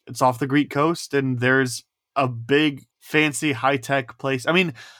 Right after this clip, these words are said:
I guess maybe I don't wanna go since the whole place is, again, running on the helium power, which the whole place could, that could then blow up at any minute. But, like, it's a, it's, it's an island. There's plenty of places to go do whatever you want. There's the massive,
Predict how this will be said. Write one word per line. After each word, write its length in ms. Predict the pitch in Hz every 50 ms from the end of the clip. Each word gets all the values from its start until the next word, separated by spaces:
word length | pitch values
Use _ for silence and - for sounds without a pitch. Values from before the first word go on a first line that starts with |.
| - -
I 80 | 127 151
guess 220 | 151 170 160 -
maybe 240 | 180 170 170 165 165
I 80 | 139 127
don't 240 | 120 131 135 143 135
wanna 200 | 160 180 175 170
go 220 | 165 175 180 180
since 240 | 175 - - 147 123
the 100 | - 127
whole 180 | 113 131 139 131
place 320 | - 151 143 139 123 - 139
is, 200 | 131 120 120 117 - _ -
again, 260 | 135 127 131 127 120
running 300 | 120 127 127 135 131 127
on 280 | 127 127 127 127 123 120
the 80 | 120 113
helium 600 | 113 139 143 147 147 147 151 147 143 139 135 131
power, 360 | 123 147 143 143 143 139 139 127
which 160 | 123 117 -
the 80 | 123
whole 140 | 123 123 117
place 260 | 117 127 123 117 117
could, 160 | - 139 123 120
that 240 | 123 120 120 113
could 140 | - 135 127
then 280 | 127 123 120 117 117 117 -
blow 240 | - 120 123 123 123 127
up 160 | 123 123 120
at 80 | 127 120
any 180 | 120 120 120
minute. 320 | 120 139 147 156 156 143 -
But, 140 | 143 135 139
like, 260 | 135 131 127 117 _ _ _ _ _ _ -
it's 200 | 175 160 120 -
a, 120 | 143 - - 131
it's, 220 | 139 120 113 - -
it's 180 | - 135 117 -
an 80 | 120 123
island. 440 | 131 143 151 160 160 156 151 143
There's 120 | 131 123 117
plenty 220 | - 135 131 127
of 60 | 123 117
places 240 | 123 123 117 - -
to 60 | 120
go 140 | 123 123 120
do 100 | 120 120
whatever 240 | 117 113 117 117
you 120 | 117 113 113
want. 360 | 120 139 151 156 139 131 131
There's 220 | 131 127 123 117
the 100 | 113 123
massive, 800 | 117 117 120 127 131 135 131 127 - - 139 135 131 127 123 117